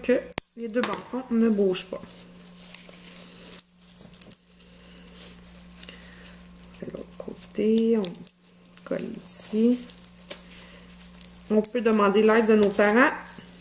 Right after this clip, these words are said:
parce que ça peut être un petit peu plus difficile, là, quand on vient faire le petit X dans le milieu.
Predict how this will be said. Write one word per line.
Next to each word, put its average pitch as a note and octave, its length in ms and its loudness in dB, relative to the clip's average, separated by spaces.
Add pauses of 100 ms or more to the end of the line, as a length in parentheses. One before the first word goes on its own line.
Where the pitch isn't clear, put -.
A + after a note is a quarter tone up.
(240)
parce C4 160 4
que - 40 -6
ça B3+ 120 6
peut C4+ 100 10
être C#4 160 8
un C4 80 8
petit - 220 2
peu C#4 120 2
plus C4+ 260 -2
difficile, G3 680 6
là, D#3+ 80 0 (1120)
quand D#3+ 260 -8
on F3 40 -6
vient F3 180 -2
faire F3+ 220 -2
le E3 100 0
petit E3+ 340 0
X F3+ 200 -2
dans E3+ 100 2
le D#3 120 0
milieu. D3 120 -8